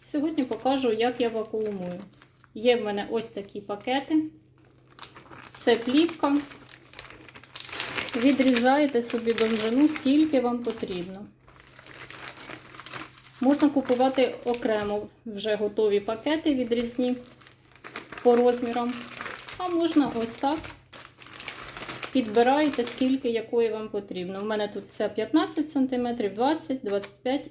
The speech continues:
і тридцять. Мій вакууматор найбільшу ширину запаює, це тридцять сантиметрів. Вакууматор у мене не із дорогих. Він самий простенький.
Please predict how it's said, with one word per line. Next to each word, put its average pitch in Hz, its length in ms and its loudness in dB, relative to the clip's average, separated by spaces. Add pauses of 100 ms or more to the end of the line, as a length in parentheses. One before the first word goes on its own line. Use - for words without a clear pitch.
і 233 100 -4
тридцять. 190 680 -6 (460)
Мій 254 180 6
вакууматор 262 680 4 (920)
найбільшу 233 560 0
ширину 233 580 4 (420)
запаює, 240 840 2
це 240 320 0 (240)
тридцять 233 400 -4
сантиметрів. 202 760 -6 (1200)
Вакууматор 285 600 6
у 226 80 -2
мене 233 300 0
не 262 260 0
із 226 100 2
дорогих. 220 560 -6 (1500)
Він 262 120 2
самий 240 420 0
простенький. 262 840 4